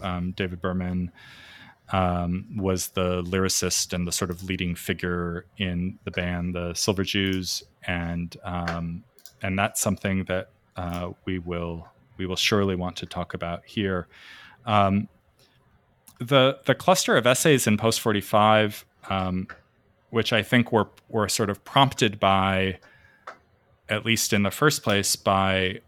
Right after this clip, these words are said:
um, a kind of effusion of feeling that many of us who are devoted to Berman's art felt upon hearing of his,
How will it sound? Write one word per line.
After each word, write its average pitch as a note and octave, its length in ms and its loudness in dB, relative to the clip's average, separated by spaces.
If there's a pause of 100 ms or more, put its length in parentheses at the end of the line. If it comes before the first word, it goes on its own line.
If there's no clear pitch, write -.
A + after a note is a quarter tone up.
(120)
um, F2+ 840 -6
a G#2 80 -6
kind G#2 380 2
of G2 180 -2
effusion A#2 640 0
of F#2 100 -2
feeling G#2+ 500 0
that G2+ 140 -6
many A#2 240 6
of G#2 140 0
us G2+ 220 -4
who G#2 100 -4
are G2+ 100 0
devoted G2+ 500 -2
to G2+ 80 -10
Berman's F#2+ 600 -2
art G#2+ 360 0
felt - 500 0
upon F#2+ 500 -2
hearing F#2 480 -4
of F2+ 140 -12
his, F#2 480 -4